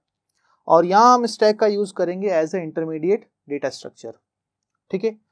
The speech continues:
फर्स्ट स्टेप क्या है फ्रेंड्स? जैसे जैसे, अ, हम कॉन्सेप्ट में आएंगे, एल्गोरिथम में आएंगे, तो मैं आपको वहीं मैं बताता जाऊँगा कि इसके स्टेप्स क्या हैं,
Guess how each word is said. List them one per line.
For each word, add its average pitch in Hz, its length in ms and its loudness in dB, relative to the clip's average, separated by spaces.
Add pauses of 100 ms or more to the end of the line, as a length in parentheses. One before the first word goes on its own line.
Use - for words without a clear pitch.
(880)
फर्स्ट 269 180 6
स्टेप 277 280 0
क्या 254 140 2
है 240 180 -4 (340)
फ्रेंड्स? 214 300 -6
जैसे 180 280 -2
जैसे, 220 360 -2
अ, 170 640 -8
हम 185 200 -10
कॉन्सेप्ट 170 460 -8
में 190 120 -8
आएंगे, 170 320 -6 (200)
एल्गोरिथम 156 400 -8
में 165 140 -10
आएंगे, 151 240 -10
तो 170 140 -10
मैं 165 140 -10
आपको 185 420 -10 (300)
वहीं 165 240 -8
मैं 185 180 -10
बताता 156 320 -4
जाऊँगा 147 320 -10
कि 170 160 -10
इसके 175 240 -12
स्टेप्स 165 340 -12
क्या 170 140 -12
हैं, 175 280 -16